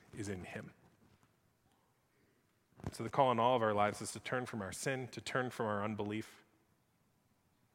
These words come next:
to trust in him, to believe that he paid the price for our sins so that we could come near to that glory of God, so we could experience that true joy of the whole earth.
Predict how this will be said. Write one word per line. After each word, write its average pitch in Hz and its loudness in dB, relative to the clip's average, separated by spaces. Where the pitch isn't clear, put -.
to - -10
trust - 4
in 131 0
him, 127 2
to - 4
believe 131 6
that 147 2
he 135 6
paid 135 6
the 120 0
price 139 8
for 151 6
our 127 10
sins 147 4
so - 2
that 120 4
we 143 2
could 151 2
come 147 2
near 135 4
to - -6
that 131 4
glory 135 6
of 123 2
God, 127 10
so 143 2
we 143 6
could 160 2
experience 139 2
that 120 2
true 147 0
joy 135 2
of 131 0
the 135 2
whole 135 4
earth. 131 6